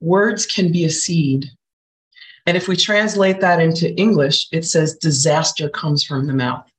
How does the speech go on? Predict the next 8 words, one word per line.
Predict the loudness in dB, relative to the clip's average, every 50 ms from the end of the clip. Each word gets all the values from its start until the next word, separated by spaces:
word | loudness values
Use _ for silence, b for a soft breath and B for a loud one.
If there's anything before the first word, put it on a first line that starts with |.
| _ _ _ _ _
That's | -2 -2 -2 -2 -6 -8
the | -4 -4
translation. | -2 0 0 -2 -2 -2 -4 -4 -2 0 -2 -2 -2 -2 -6 -6 -8 B B B B -2
And | 2 2 4
this | 4 2 0
proverb | -2 -2 0 0 2 2 0 0 -2 -2 0
warns | 0 0 2 2 2 0 0
us | -2 -4 -4 -4 -6 -10